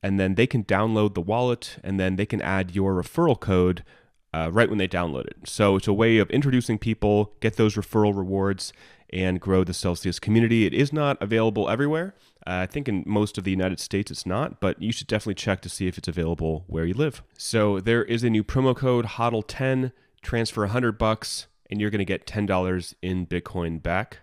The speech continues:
So Zach said that if you created an account but you have not yet done a transfer, even though the account could be six months old, you can still take advantage of these promo codes for your first transfer. The second one is hodl fifty. This is the transfer four hundred dollars or more, and you're gonna get fifty dollars in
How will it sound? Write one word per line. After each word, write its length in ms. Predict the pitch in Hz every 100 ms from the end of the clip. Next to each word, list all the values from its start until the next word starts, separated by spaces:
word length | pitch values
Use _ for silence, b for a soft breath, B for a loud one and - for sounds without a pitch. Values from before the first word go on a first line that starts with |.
| _
So 420 | - - 107 104
Zach 320 | 104 110 113 -
said 220 | 135 117
that 120 | 110
if 160 | 101 104
you 140 | 101
created 380 | - 127 123 127
an 80 | 107
account 420 | - 107 110 -
but 80 | 98
you 100 | 98
have 160 | 92
not 320 | 95 101 110
yet 460 | 95 98 101 - 87
done 160 | 98 95
a 40 |
transfer, 560 | - 113 117 - 147 143
even 280 | 107 113
though 120 | 107 104
the 140 | 95
account 500 | 87 - 98 101 - -
could 140 | - 95
be 140 | 92
six 320 | 92 - -
months 220 | 98 92 101
old, 260 | 107 113 - B B B
you 120 | 110
can 140 | 110 101
still 220 | - 120
take 180 | 123 107
advantage 400 | 95 101 101 -
of 180 | 98 87
these 320 | 95 92 87
promo 360 | - - 147 117
codes 380 | 104 92 90 -
for 240 | - 98
your 120 | 90
first 340 | - 95 90 -
transfer. 520 | 107 107 - 104 101 b b b b -
The 120 | 95
second 300 | - 120 98
one 220 | 113 113 -
is 160 | 92
hodl 320 | - 104 95
fifty. 460 | - 147 - 151 151 b b b
This 160 | - -
is 100 | 87
the 80 | 85
transfer 380 | - 107 -
four 260 | 92 - 110
hundred 180 | 107 98
dollars 300 | 92 101 98
or 60 |
more, 360 | 92 104 113 113
and 160 | 76 95
you're 80 |
gonna 140 | 95 92
get 180 | 82 -
fifty 260 | 131 -
dollars 420 | 98 95 92 90 -
in 260 | 95 92